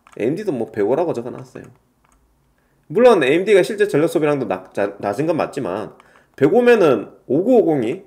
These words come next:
이만 짜리 쿨러 돌아가야 된다는 거죠. 안 들어갑니다. 말도 안 되는 거 적어놨죠. 그땐 그랬습니다. 십 세대, 십일 세대, 구 세대, 뭐, 그전 세대는 싹 다 그랬었어요. 그리고 이걸로 하도 욕을 먹으니까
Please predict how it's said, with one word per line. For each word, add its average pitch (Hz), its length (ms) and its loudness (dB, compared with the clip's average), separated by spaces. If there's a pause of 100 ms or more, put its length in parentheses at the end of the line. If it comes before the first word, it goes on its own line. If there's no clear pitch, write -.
(120)
이만 120 260 -2
짜리 202 160 0
쿨러 165 260 0
돌아가야 127 340 0
된다는 107 380 -8
거죠. - 280 -16 (240)
안 95 160 -10
들어갑니다. 131 520 -8 (760)
말도 156 240 0
안 170 100 2
되는 156 160 0
거 127 60 0
적어놨죠. 127 500 -8 (1000)
그땐 190 300 2
그랬습니다. 131 540 -10 (520)
십 - 200 -20
세대, 117 600 2
십일 160 280 -8
세대, 120 340 -2
구 147 180 -8
세대, 151 440 0
뭐, 104 160 -14
그전 151 240 -2
세대는 180 340 -2
싹 170 220 -10
다 175 120 -2
그랬었어요. - 520 -12 (920)
그리고 185 260 4
이걸로 214 300 6
하도 294 300 4
욕을 196 200 8
먹으니까 156 800 2